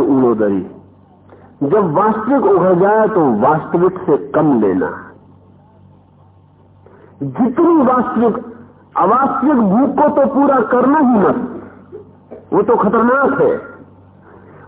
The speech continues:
वास्तविक भूख का जब पता चल जाए तब वास्तविक भूख से भी थोड़ा कम लेना, थोड़ी जगह खाली रखना। इस खाली रखने में क्या राज हो सकता है? आदमी के मन के नियम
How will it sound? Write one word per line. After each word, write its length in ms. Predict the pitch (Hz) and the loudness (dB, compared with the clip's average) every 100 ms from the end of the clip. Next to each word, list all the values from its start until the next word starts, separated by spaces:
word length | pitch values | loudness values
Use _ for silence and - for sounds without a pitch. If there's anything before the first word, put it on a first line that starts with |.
| - 127 | -6 -2
वास्तविक 600 | 190 233 - 269 320 240 | 0 0 0 0 2 2
भूख 300 | 190 254 - | 2 2 2
का 100 | 262 208 | 0 2
जब 220 | 240 - | 0 0
पता 220 | 214 214 | 0 0
चल 200 | 190 170 151 | 2 2 2
जाए 280 | 143 143 156 - - - - | 2 2 0 -6 -20 -14 -2
तब 120 | 185 156 123 | -2 0 0
वास्तविक 560 | 170 180 - 208 190 156 110 | 0 0 -4 -4 -2 -4 0
भूख 240 | 156 185 - | 0 -2 -2
से 140 | 185 | -2
भी 180 | 160 196 - - | 0 -2 -6 -10
थोड़ा 340 | - 190 214 196 - | -2 2 2 0 -2
कम 220 | 143 117 | -2 0
लेना, 240 | 104 104 104 - | 0 0 -2 -2
थोड़ी 220 | 143 143 | 0 0
जगह 260 | 110 107 127 - | -2 -6 -6 -6
खाली 320 | - 170 160 | -2 0 0
रखना। 300 | 113 - 80 - - - - - _ _ - - - | -2 -8 -10 -10 -18 -20 -20 -20 _ _ -20 -16 -8
इस 80 | 156 - | -8 -8
खाली 340 | - 123 139 | -6 -2 0
रखने 280 | 135 131 156 | -2 -2 -2
में 140 | 160 151 | -2 -2
क्या 200 | 175 175 | -4 -2
राज 220 | 143 113 110 | -2 -4 -6
हो 80 | - | -10
सकता 380 | - 87 - 85 | -10 -16 -8 -8
है? 160 | - - - - - - _ _ _ _ _ _ _ _ _ _ _ _ _ _ _ _ _ _ _ _ _ _ _ _ - - - - - | -8 -18 -20 -20 -20 -20 _ _ _ _ _ _ _ _ _ _ _ _ _ _ _ _ _ _ _ _ _ _ _ _ -20 -20 -20 -10 -2
आदमी 420 | 165 175 196 196 | -2 0 0 0
के 140 | 156 139 | 2 2
मन 300 | 131 151 160 | 2 2 2
के 160 | 139 117 | 0 0
नियम 380 | 120 131 135 | 2 2 2